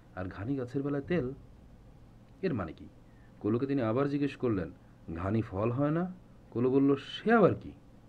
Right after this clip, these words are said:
পণ্ডিত মশাই টিকিতে হাত বুলিয়ে ভাবতে লাগলেন, তার প্রশ্নটা বোধ হয়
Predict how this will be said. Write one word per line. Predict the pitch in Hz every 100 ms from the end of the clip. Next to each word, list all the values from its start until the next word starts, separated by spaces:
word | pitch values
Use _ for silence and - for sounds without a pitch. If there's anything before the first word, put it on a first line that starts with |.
| - - - - - - - - - - - - - -
পণ্ডিত | 95 107 113
মশাই | 113 117 120 117
টিকিতে | 104 - 117 117
হাত | 107 104 101
বুলিয়ে | 104 110 107
ভাবতে | 92 98 - 120
লাগলেন, | 117 123 95 117 - - - -
তার | 139
প্রশ্নটা | - 101 113 - 147 143 151
বোধ | 143 143
হয় | 143 143